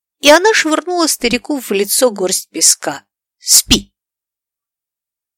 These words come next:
Южанин закатил глаза и обмяк. «А, я понял!» Мьёл обернулся. Я понял, зачем все эти невесты, мосты и прочее.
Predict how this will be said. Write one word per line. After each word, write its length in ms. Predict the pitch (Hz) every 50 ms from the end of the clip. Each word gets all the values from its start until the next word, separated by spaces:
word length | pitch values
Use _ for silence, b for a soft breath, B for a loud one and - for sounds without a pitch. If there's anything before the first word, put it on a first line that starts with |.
| _ _ _ _ _ _ _
Южанин 440 | - 247 285 277 370 415 427 415 349
закатил 440 | - - - 294 285 - 277 262 247
глаза 380 | 214 220 202 202 202 - 247
и 40 | 247
обмяк. 600 | 226 196 165 - 170 165 160 175 _ - - _ _ _ _ _ _ _ _ _ _ _ _ _ _ _ _ _ _ _ - -
«А, 600 | 170 175 190 196 196 196 190 180 170 156 147 156 156
я 220 | 147 170 185 180
понял!» 760 | 180 - 214 220 220 202 190 185 175 170 165 165 180 190 _ _ _ _ _ _ _ _ _ _ _ _ _
Мьёл 340 | 190 190 190 208 196 190 190
обернулся. 840 | 185 180 202 190 190 185 180 170 160 160 - - - 165 156 185 _ _ _ _ _ _ _ _ _ _ _ _ _ _ _ _ _ _ _
Я 400 | - - 175 170 185 202 196 202
понял, 640 | 202 - - - 269 285 285 277 240 220 214 190 180
зачем 500 | 170 - 185 185 180 - - 226 196 185
все 260 | 180 - - 190 180 185
эти 200 | 180 - - 185
невесты, 680 | 185 185 185 180 170 202 226 254 247 - - - 196
мосты 520 | 185 180 175 175 - - - - 233 220 208
и 40 |
прочее. 760 | 208 - 220 214 220 208 190 - - - - 156 151 - -